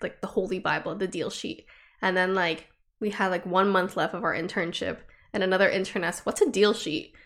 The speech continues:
And then the trainer was like, "Holy fuck." And then they, like, look into what he was doing and stuff, his, like, back end things, and they see he's just on Facebook the whole time or, like, studying for, like, his course,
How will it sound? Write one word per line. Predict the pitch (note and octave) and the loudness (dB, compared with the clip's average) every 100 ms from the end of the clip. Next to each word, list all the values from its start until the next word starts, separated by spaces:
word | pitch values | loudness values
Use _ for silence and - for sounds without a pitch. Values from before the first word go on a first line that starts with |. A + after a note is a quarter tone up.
| - _ _ F#3 | -20 _ _ -2
And | F3+ | 2
then | F3 F3 | 2 2
the | E3 | -4
trainer | G3+ F#3+ F#3 F#3 | -6 -2 0 2
was | F3+ | 0
like, | - - | -6 -18
"Holy | _ - - A3+ A3+ | _ -12 -12 -14 -14
fuck." | - - - - - - - - - | -14 -12 -12 -14 -20 -20 -20 -12 -2
And | G#3 | 0
then | G3+ | 2
they, | G3+ | 2
like, | F3+ | 2
look | G3 G3+ G#3+ | 2 4 4
into | G#3+ A3+ | 4 4
what | G3 | 2
he | F#3 | 2
was | F3+ G3+ | -2 0
doing | B3 B3 A#3+ | 2 6 4
and | A#3 | 4
stuff, | A3 A3 | 0 0
his, | F#3 F#3+ - | -2 -4 -8
like, | - E3 - | -6 -6 -2
back | D#3+ F#3+ G3+ | 0 2 2
end | G#3+ G#3 G#3+ | 0 0 0
things, | A3 G#3+ G#3 G#3 | 2 2 2 0
and | F#3 | 0
they | F3 | -2
see | F3+ G3+ | -2 -6
he's | G3+ G3+ | -4 -4
just | G3 | -4
on | D#3+ | -4
Facebook | - F3 F#3 G3 | 0 0 0 -2
the | G3 | 0
whole | G3+ F#3 | 2 0
time | F#3 F#3+ F#3 F#3 | 0 2 2 2
or, | D3+ | 0
like, | D3+ - | -4 -2
studying | F#3+ F3+ F#3 | 0 0 0
for, | F#3+ F3+ | 0 -2
like, | D3+ D#3+ | -2 -2
his | - - | -6 -2
course, | A3 A3 A3+ A3+ A#3 | 4 6 6 4 0